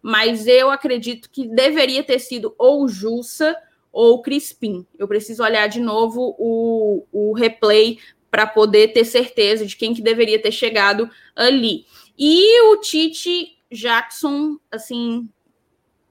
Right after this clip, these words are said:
pra mim, falharam em vários momentos. O Jackson, principalmente.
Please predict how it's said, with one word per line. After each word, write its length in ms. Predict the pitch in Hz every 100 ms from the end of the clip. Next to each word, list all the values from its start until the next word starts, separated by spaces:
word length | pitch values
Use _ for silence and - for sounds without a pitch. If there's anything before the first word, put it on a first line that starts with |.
| _ _ _
pra 160 | - 254
mim, 160 | 240 247
falharam 840 | - 247 233 233 247 233 214 - -
em 200 | 240 226
vários 340 | 240 262 269
momentos. 720 | 254 214 196 233 269 285 262
O 100 | 247
Jackson, 760 | 202 214 220 262 - - 226 214
principalmente. 1200 | 233 220 233 - 214 190 185 190 233 262 277